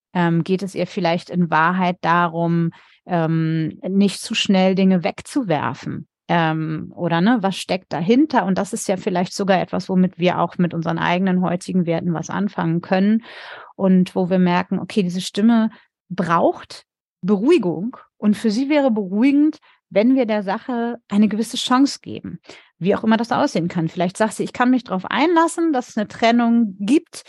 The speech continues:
wenn du vorher versuchst, in der Therapie zu klären, ob es eine andere Lösung gibt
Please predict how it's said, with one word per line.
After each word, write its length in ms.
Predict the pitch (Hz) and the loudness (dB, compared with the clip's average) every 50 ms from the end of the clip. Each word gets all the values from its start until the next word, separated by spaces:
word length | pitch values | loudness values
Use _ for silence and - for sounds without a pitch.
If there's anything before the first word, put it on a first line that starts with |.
| - - - - - _ - | -20 -20 -20 -20 -20 _ -6
wenn 600 | 160 185 240 262 233 214 180 160 151 - - - _ _ _ _ _ - | 0 2 4 4 4 4 2 0 -4 -8 -12 -16 _ _ _ _ _ -6
du 100 | 185 226 | -4 -4
vorher 360 | 220 - - 233 220 226 226 220 | -2 0 2 2 4 4 4 2
versuchst, 480 | - 240 220 190 214 220 220 - - | 0 -2 -2 -2 -2 -6 -6 -8 -6
in 80 | 208 202 | -4 -2
der 100 | 208 196 | -2 -2
Therapie 420 | - 226 185 190 196 - - 185 | -2 -4 -4 -4 -4 -6 -10 -16
zu 140 | - - 190 | -12 -12 -12
klären, 260 | - - 202 202 196 | -8 -4 -4 -2 -2
ob 100 | 185 175 | -2 -4
es 100 | - - | -6 -6
eine 100 | 208 - | -6 -2
andere 220 | - 269 302 277 269 | 2 2 2 4 4
Lösung 380 | 254 262 262 233 240 240 240 | 4 2 2 2 2 0 2
gibt 260 | 220 226 220 220 _ | 0 0 -4 -6 _